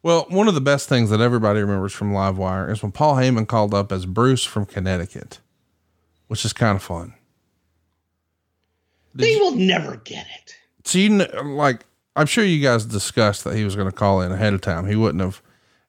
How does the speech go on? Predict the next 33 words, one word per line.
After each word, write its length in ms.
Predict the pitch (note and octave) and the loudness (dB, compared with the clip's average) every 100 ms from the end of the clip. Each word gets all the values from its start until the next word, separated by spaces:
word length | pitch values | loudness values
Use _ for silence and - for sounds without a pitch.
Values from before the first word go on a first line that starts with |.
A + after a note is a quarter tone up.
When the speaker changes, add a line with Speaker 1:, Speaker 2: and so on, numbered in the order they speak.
| _ _ | _ _
Speaker 1:
you 120 | - A#2+ | -8 -6
know, 240 | F#2 F2+ G#2 | -6 -10 -4
gone 300 | A2 G#2+ G2 | 0 2 2
on 100 | G2 | 2
his 140 | F#2+ | 2
own 180 | G2 F#2+ | 0 0
and 100 | F#2+ | 0
done 260 | F#2 G2 F#2 | 0 0 0
that. 180 | E2+ F#2+ | -2 -4
I 60 | |
get 260 | G2+ A2+ - | 0 -2 -2
that. 220 | D#2+ A1+ | -6 -6
But 180 | A#2 C3 | -6 -2
did 180 | C3 A#2+ | -2 0
you 120 | E3 | 0
know 160 | F3+ D#3+ | 2 0
he 200 | B2 D3 | 2 2
was 200 | C#3 - | 2 0
Speaker 2:
Poppycock. 500 | - - - _ _ _ - | -6 -10 -12 _ _ _ -20
Oh, 140 | D#2 _ _ | -20 _ _
man. 120 | _ _ _ | _ _ _
Speaker 1:
Did 160 | A#2+ B2 | -4 0
you 100 | C#3 | 2
know 160 | C3+ | 4
he 100 | B2+ | 2
was 140 | A#2+ A#2 | 2 0
gonna 180 | B2 | -2
call 340 | A2 - - - - _ _ _ _ _ | -4 -6 -10 -12 -18 _ _ _ _ _
<laughs> 640 | _ _ _ _ _ _ _ | _ _ _ _ _ _ _
Did 160 | C#3+ - | -2 0
you 60 | - | 0
know 120 | F3 | 0
he 120 | - | 0